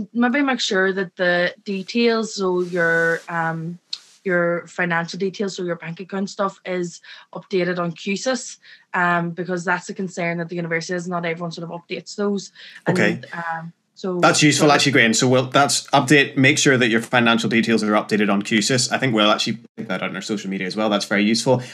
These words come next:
Speaker 2: As a final question, Grain, on this five hundred quid, um, uh,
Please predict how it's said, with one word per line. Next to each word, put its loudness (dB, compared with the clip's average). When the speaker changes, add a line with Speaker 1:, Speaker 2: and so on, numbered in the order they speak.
Speaker 2:
As 6
a 4
final 6
question, 4
Grain, 4
on 0
this 2
five 2
hundred 0
quid, 2
um, 0
uh, -2